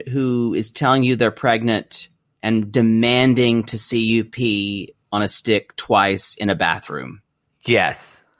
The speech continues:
Speaker 2: I
Speaker 1: That
Speaker 2: agree.
Speaker 1: feels
Speaker 2: Feels
Speaker 1: icky.
Speaker 2: controlling.
Speaker 1: And it
Speaker 2: Very
Speaker 1: feels
Speaker 2: much.
Speaker 1: controlling, and it feels gross. Um, now,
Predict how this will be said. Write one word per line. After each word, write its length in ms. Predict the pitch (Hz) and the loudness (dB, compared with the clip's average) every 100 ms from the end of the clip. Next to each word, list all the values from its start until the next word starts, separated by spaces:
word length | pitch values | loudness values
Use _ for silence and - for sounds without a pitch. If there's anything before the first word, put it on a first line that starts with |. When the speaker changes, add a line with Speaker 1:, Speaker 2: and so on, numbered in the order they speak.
| _ | _
Speaker 2:
I 20 | |
Speaker 1:
That 180 | 110 131 - | 2 2 4
Speaker 2:
agree. 160 | - 104 | -2 2
Speaker 1:
feels 580 | 160 170 175 160 143 113 | 6 8 8 6 4 0
Speaker 2:
Feels 500 | 147 143 143 131 190 | 2 4 4 4 -2
Speaker 1:
icky. 260 | 196 214 | -2 -2
Speaker 2:
controlling. 880 | 226 165 - 170 139 117 95 82 117 - - | -2 -4 -4 2 4 4 0 -2 -8 -14 -2
Speaker 1:
And 120 | 143 | 2
it 40 | |
Speaker 2:
Very 120 | 120 123 | 4 4
Speaker 1:
feels 140 | 170 | 4
Speaker 2:
much. 60 | - | 2
Speaker 1:
controlling, 720 | 156 - 160 151 160 156 156 | -2 0 2 4 4 4 4
and 100 | 131 | 0
it 140 | 135 | -2
feels 260 | - 147 127 | 2 2 2
gross. 800 | - 120 120 117 117 - - - _ _ _ | -2 2 4 4 2 -2 -4 -6 _ _ _
Um, 460 | - 127 123 113 101 - - | 0 2 4 2 -2 -8 -12
now, 440 | 160 185 151 87 | -2 2 2 0